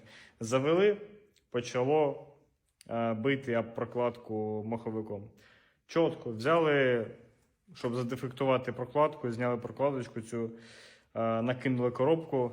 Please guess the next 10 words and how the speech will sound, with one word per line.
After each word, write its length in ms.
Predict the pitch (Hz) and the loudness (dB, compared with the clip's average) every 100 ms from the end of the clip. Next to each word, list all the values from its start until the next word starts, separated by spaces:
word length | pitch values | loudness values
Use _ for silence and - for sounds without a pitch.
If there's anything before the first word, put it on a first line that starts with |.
| - | -6
нічого 560 | 110 117 120 113 156 156 | -4 -2 -2 0 2 2
у 60 | 143 | 2
нас 340 | 135 131 - | 0 -2 -8
не 500 | 110 113 131 131 - - _ _ _ | -6 -2 0 -2 -6 -20 _ _ _
шумить. 540 | - 127 123 117 - - - _ _ _ _ _ - - - _ _ | -8 -2 0 0 -4 -14 -20 _ _ _ _ _ -20 -20 -20 _ _
Зняли 520 | 117 113 120 180 180 170 | -4 -2 4 8 8 8
коробку, 840 | 165 160 180 233 233 - 110 90 - - _ _ _ | 8 10 10 8 6 -2 -4 -4 -14 -20 _ _ _
трошки 360 | 147 165 - 151 | 6 6 6 0
підрізали 840 | 156 147 156 170 147 139 135 117 - - | 2 0 2 2 2 2 2 -2 -8 -6
прокладку 760 | - 135 135 151 180 - 110 | -2 -2 4 4 4 0 -8